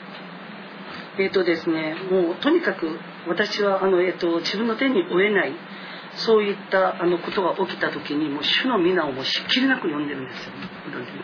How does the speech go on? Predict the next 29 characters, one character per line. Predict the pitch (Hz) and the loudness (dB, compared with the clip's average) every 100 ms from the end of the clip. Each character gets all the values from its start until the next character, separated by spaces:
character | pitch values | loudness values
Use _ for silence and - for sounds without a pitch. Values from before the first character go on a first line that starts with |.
| - | -2
と | - | 4
に | 285 339 | 4 4
か | - 202 | 0 -4
く | 220 | -4
そ | - 190 | 0 2
れ | |
だ | 196 220 | 2 0
け | 214 | 0
呼 | 156 | 0
ん | 156 | 0
で | 151 | 0
ま | 143 | -4
す。 | - - - - - | -8 -10 -8 -8 -2
「こ | 262 | 4
う | 277 | 4
し | - | 4
て | - 220 | 0 -2
く | 170 | 0
だ | 165 | 0
さ | 165 | 2
い、 | 156 | 0
あ | 170 208 | 2 2
あ | |
し | 208 | 0
て | - | -6
く | - | -4
だ | 151 147 | -2 -2
さ | |
い」 | 156 | -4